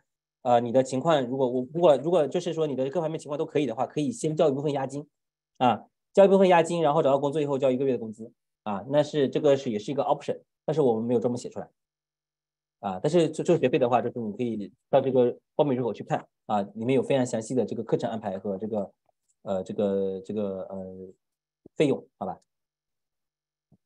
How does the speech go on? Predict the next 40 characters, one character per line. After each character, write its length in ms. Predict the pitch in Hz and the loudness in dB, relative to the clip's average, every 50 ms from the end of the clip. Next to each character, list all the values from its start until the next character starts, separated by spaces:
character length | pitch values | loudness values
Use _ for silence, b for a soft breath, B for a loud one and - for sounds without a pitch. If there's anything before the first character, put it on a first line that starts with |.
| _ _ _ _ _ _ _ | _ _ _ _ _ _ _
嗯， 500 | 147 139 131 135 135 135 135 135 139 143 - _ _ | 0 2 2 4 2 2 0 -4 -8 -10 -16 _ _
还 80 | 165 | 4
有 60 | 170 147 | 4 4
别 120 | 143 147 | 4 2
的 100 | 147 147 | 2 2
问 160 | 156 160 - | 2 0 0
题 140 | - - 135 | -2 -2 -2
吗？ 240 | 127 127 127 127 127 | 0 0 -2 -4 -8
我 60 | 117 | -10
看 140 | 107 - 123 | -10 -8 -6
一 40 | 123 | -6
下 220 | 127 120 117 117 _ _ _ _ _ _ _ _ _ _ _ | -6 -6 -6 -10 _ _ _ _ _ _ _ _ _ _ _
啊， 120 | 117 110 107 | -8 -8 -6
同 120 | - 127 | -4 -2
学 80 | 131 127 | 0 2
们 340 | 127 127 131 131 131 127 - | 2 2 2 2 0 -2 -4
这 100 | - 139 | -8 -4
个 280 | 139 135 131 127 120 120 | 0 0 2 2 0 -2
问 220 | 117 - 143 143 135 | -4 -6 -6 -4 -2
的 60 | 135 | -2
问 100 | 143 135 | -2 -2
题 40 | 127 | -2
都 80 | 127 127 | -2 -2
非 100 | - 135 | -2 -2
常 80 | 123 113 | -2 -2
不 60 | 104 101 | -4 -6
错 240 | - 120 - - _ _ _ | -8 -8 -10 -10 _ _ _
啊， 160 | 104 98 - _ _ | -12 -12 -12 _ _
都 60 | 117 | -8
很 100 | - 120 110 | -6 -6 -4
有 60 | 101 | -2
代 100 | 120 113 | -2 -2
表 120 | 113 90 101 | -4 -4 -6
性。 200 | 107 101 - _ _ _ _ _ _ _ _ _ _ _ _ _ _ _ _ _ _ _ _ _ _ _ _ _ _ _ _ _ | -10 -12 -12 _ _ _ _ _ _ _ _ _ _ _ _ _ _ _ _ _ _ _ _ _ _ _ _ _ _ _ _ _
呃， 180 | _ 123 117 117 | _ -2 -2 -2
promotion 440 | 120 - 170 165 175 208 202 202 185 | 2 4 4 6 6 6 4 4 2
code 200 | - - 233 208 | 4 2 2 2
是 60 | 185 | 2
什 120 | 156 - 110 | 0 -2 -6
么？ 160 | 90 82 | -8 -10